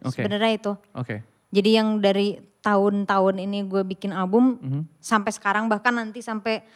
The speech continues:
Speaker 1: Mhm.
Speaker 2: tahun-tahun ke depannya pun gitu, kalau
Speaker 1: Mhm.
Speaker 2: dikasih umur panjang, amin, adalah itu.
Speaker 1: Oke.
Speaker 2: Gue masih mencari jati diri gue, gue tuh sebenarnya siapa, dan itu yang harus gue keluarin ke publik gitu.
Speaker 1: Oke, mencari jati diri ya.
Speaker 2: Mm-mm.
Speaker 1: Dan itu akan terus dicari sampai benar-benar ketemu karakternya siapa?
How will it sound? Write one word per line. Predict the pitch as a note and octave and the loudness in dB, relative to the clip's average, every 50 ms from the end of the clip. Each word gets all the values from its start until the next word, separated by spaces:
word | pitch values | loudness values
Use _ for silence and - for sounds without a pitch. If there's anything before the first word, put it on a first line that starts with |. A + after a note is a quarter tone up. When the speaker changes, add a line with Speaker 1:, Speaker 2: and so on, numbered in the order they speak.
| _ _ - | _ _ -6
Speaker 1:
Mhm. | D#3+ D3+ D3+ D#3+ F3 E3+ | -4 -2 -2 -2 -2 0
Speaker 2:
tahun-tahun | - G#3 G#3+ G#3+ A3 A3 G#3+ G#3+ G#3+ G#3+ A3 | 2 2 4 4 4 4 4 4 4 2 2
ke | G#3+ - A3+ | 0 -2 -2
depannya | G#3 G3+ - - G#3+ A3 A3 G#3 G3 F#3 | -4 -2 -2 0 2 2 2 2 2 2
pun | - B3+ C4 | 2 2 2
gitu, | B3 G#3 F#3 G3 - | 2 0 -2 -2 -2
kalau | G3+ G3 G3+ | -2 0 2
Speaker 1:
Mhm. | C#3+ | 4
Speaker 2:
dikasih | D3 D#3 F#3+ - G#3 | 4 4 2 0 -2
umur | G3+ G3 G3 F#3+ F#3+ | -2 -2 -2 -2 -2
panjang, | - G3 F#3 F#3+ G3+ A3+ A3+ G#3+ | -2 -4 -2 -2 -2 -2 -2 -2
amin, | F#3+ F#3+ G#3+ B3+ C#4 C4+ C4 - - - | -2 0 2 4 4 4 2 0 -2 0
adalah | A3+ A#3 A#3 A#3+ C4 C4 | 2 4 4 6 4 4
itu. | B3+ C4+ - A3 A#3 A3+ - - | 4 0 -2 -4 -6 -6 -8 -10
Speaker 1:
Oke. | - - G3+ | -8 0 2
Speaker 2:
Gue | A3+ C#4 | 4 4
masih | D4+ D#4+ D#4 C4 C4+ | 4 2 0 0 -2
mencari | B3 A#3+ A3+ G#3 G#3+ G3+ G3+ G3+ | -2 -4 -4 -4 -6 -6 -6 -4
jati | F#3 F#3+ F3 - F#3+ | -4 -4 -4 -4 -6
diri | F3 F3+ F3+ F#3 F3+ | -6 -6 -6 -6 -2
gue, | E3+ G3+ B3+ A#3+ | 2 2 4 4
gue | A3 A3 G#3 G#3+ A3+ A3 | 4 4 4 4 4 2
tuh | - - C#4+ C4 | 0 -2 -4 -2
sebenarnya | - B3+ A3 A3 G#3 G3+ F#3+ A3+ A3+ | -2 -2 -2 -2 -2 -2 -4 -4 -4
siapa, | A#3+ A3 G#3+ - G3 G3 | -6 -6 -8 -8 -6 -6
dan | G3 F#3+ G3 | -4 -4 -4
itu | G#3+ G#3+ - B3+ | -2 -2 -2 0
yang | A#3 G#3+ | 0 0
harus | G#3 G3+ G3 | -2 -2 -4
gue | G3+ F#3+ F3+ | -6 -6 -6
keluarin | - G3 F#3+ F#3 F#3 F#3 F3+ F3+ | -4 -2 -2 -2 -2 -2 -4 -6
ke | - - | -8 -10
publik | - F#3 F3+ F3 F3+ - _ | -10 -12 -10 -10 -12 -14 _
gitu. | - - - D3+ D3 D3 D3 D3+ D3 | -16 -12 -8 -6 -4 -4 -2 -4 -4
Speaker 1:
Oke, | C#3+ C#3+ - - C#3+ C#3 C3 B2+ B2 A#2 A#2 | -6 -8 -8 -8 -6 -6 -4 -4 -4 -4 -4
mencari | A#2 B2 B2 B2 - C3+ C3 C3+ | -4 -4 -6 -6 -6 -8 -8 -8
jati | C3+ C3 B2 C3+ B2 | -8 -8 -8 -8 -6
diri | B2 A#2+ A#2 A#2 A2+ G2+ | -4 -4 -4 -4 -4 -4
ya. | G#2 C3 | -4 -4
Speaker 2:
Mm-mm. | G3+ G#3 G3 G3 F#3+ F#3 - _ | -4 -4 -4 -4 -6 -6 -4 _
Speaker 1:
Dan | - B2+ | 0 0
itu | C3+ C#3 E3+ D#3+ | 0 0 0 0
akan | C#3+ C#3+ C3+ | 0 0 -2
terus | B2+ C3 C3+ | -4 -4 -6
dicari | C3 B2 B2 B2+ A2+ B2+ D3+ F3+ | -6 -4 -2 -2 0 0 0 -2
sampai | F3 - C#3+ A#2+ A#2+ A#2+ D3 | -2 -4 -4 -4 -2 -2 -2
benar-benar | D3+ C#3 A#2+ A#2 A#2+ A#2 A#2+ A#2 | -2 -2 -2 -2 0 0 0 0
ketemu | A#2+ B2 - A#2+ C3+ | -2 -2 -2 -4 -4
karakternya | C3+ - A2+ G#2+ - - A2+ A2+ A#2 A#2 | -4 -4 -6 -8 -8 -10 -8 -8 -6 -6
siapa? | A#2 G#2+ G2 - - | -6 -8 -8 -10 -14